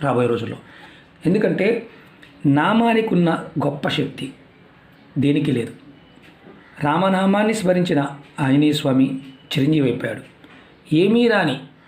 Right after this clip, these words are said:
ఒక బోయివాడిగా ఉన్న వాల్మీకి మహర్షి రామాయణం రాశాడు, మహర్షి అయ్యాడు. ఆ నామానికి ఆ శక్తి ఉంటుంది.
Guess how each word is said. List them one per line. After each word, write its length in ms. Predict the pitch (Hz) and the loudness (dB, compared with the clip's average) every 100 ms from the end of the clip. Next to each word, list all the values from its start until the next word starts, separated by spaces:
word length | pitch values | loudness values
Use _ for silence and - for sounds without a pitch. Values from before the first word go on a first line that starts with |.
| - | -14
ఒక 120 | - | -6
బోయివాడిగా 640 | 139 135 185 196 180 165 165 | -2 0 2 2 2 2 2
ఉన్న 160 | 147 139 | 2 2
వాల్మీకి 420 | 127 147 160 143 | 2 0 0 0
మహర్షి 420 | 135 123 - 139 - | 0 -2 -4 -10 -6
రామాయణం 480 | 143 131 139 143 131 | -4 0 2 2 0
రాశాడు, 380 | 120 117 123 131 | -2 -6 -4 -2
మహర్షి 320 | 139 156 156 | 0 -2 -2
అయ్యాడు. 220 | 131 - - - - - - - _ - | -6 -8 -12 -20 -20 -20 -20 -20 _ -2
ఆ 20 | |
నామానికి 480 | 131 139 151 175 165 | 0 0 0 0 -2
ఆ 40 | |
శక్తి 280 | 156 139 - | -4 -6 -6
ఉంటుంది. 260 | 131 104 | -8 -8